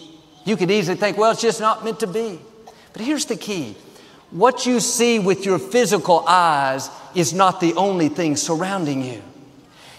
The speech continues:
If you'll open your eyes of faith,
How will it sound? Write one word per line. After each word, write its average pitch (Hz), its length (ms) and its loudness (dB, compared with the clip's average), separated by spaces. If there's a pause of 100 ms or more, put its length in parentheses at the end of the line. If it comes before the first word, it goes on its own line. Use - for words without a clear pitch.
If 170 200 0
you'll 233 240 4
open 214 380 4
your 170 240 2
eyes 180 380 2
of 143 120 -4
faith, 180 560 -2